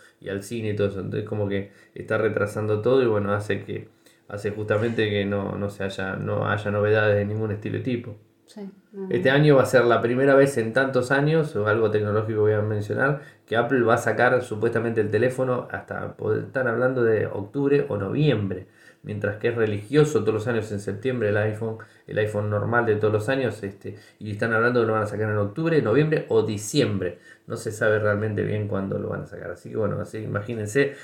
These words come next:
Speaker 1: cómo vienen todas las cosas. No sé qué estás buscando.
Speaker 2: Estoy buscando el horario.
Speaker 1: Acá arriba en el medio.
Speaker 2: Ah, gracias. Así que bueno, con eso todo por hoy.
Speaker 1: Llegamos
Speaker 2: Ya
Speaker 1: todo
Speaker 2: no
Speaker 1: por
Speaker 2: tengo,
Speaker 1: el,
Speaker 2: llegamos al fin
Speaker 1: llegamos
Speaker 2: del
Speaker 1: todo
Speaker 2: día.
Speaker 1: por la semana,
Speaker 2: Sí.
Speaker 1: por el mes.
Speaker 2: Sí.
Speaker 1: Por el mes, o
Speaker 2: Sí,
Speaker 1: sea, hasta
Speaker 2: la
Speaker 1: que
Speaker 2: que
Speaker 1: juntemos de vuelta.
Speaker 2: Sí.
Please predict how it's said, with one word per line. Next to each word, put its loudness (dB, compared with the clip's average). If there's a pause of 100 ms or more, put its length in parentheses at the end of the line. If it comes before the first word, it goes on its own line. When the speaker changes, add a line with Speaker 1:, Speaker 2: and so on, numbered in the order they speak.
(160)
Speaker 1:
cómo -2
vienen 0
todas 2
las -6
cosas. -16
No -8
sé -6
qué -6
estás -14 (160)
buscando. -6
Speaker 2:
Estoy 0
buscando 8
el 8
horario. 8 (280)
Speaker 1:
Acá -6
arriba -2
en -2
el -2
medio. -6 (120)
Speaker 2:
Ah, 2
gracias. -4 (720)
Así -10
que 0
bueno, 10
con 0
eso -8
todo 6
por 4
hoy. 12
Speaker 1:
Llegamos 6
Speaker 2:
Ya 4
Speaker 1:
todo 8
Speaker 2:
no 4
Speaker 1:
por 8
Speaker 2:
tengo, 4
Speaker 1:
el, -6
Speaker 2:
llegamos 2
al 0
fin 0
Speaker 1:
llegamos 6
Speaker 2:
del 0
Speaker 1:
todo 6
Speaker 2:
día. 2
Speaker 1:
por 2
la 4
semana, 2
Speaker 2:
Sí. -6
Speaker 1:
por 2
el 2
mes. 0 (420)
Speaker 2:
Sí. -2 (160)
Speaker 1:
Por -2
el -2
mes, -4
o -10
Speaker 2:
Sí, 2
Speaker 1:
sea, 6
hasta 2
Speaker 2:
la 6
Speaker 1:
que 4
Speaker 2:
que 2
Speaker 1:
juntemos 4
de 6
vuelta. 4
Speaker 2:
Sí. -2